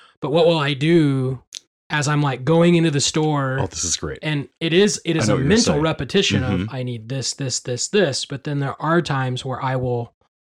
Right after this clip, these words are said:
Speaker 1: mutter that, like, to myself, like, "Okay, I need eggs. I need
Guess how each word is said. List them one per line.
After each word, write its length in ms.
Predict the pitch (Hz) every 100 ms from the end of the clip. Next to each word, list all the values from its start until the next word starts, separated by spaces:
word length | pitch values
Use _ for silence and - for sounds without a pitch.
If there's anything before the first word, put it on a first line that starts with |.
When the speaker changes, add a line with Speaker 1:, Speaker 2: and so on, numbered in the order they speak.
| _
Speaker 1:
mutter 460 | 131 131 160 185 156
that, 320 | 131 110 - -
like, 200 | 131 -
to 100 | 151
myself, 460 | 143 - 147 -
like, 180 | 113 - 135
"Okay, 200 | 139 117
I 60 |
need 200 | 117 110 -
eggs. 600 | 123 123 156 190 180 - - _ _ _ 127
I 100 | 123
need 480 | 120 117 110 110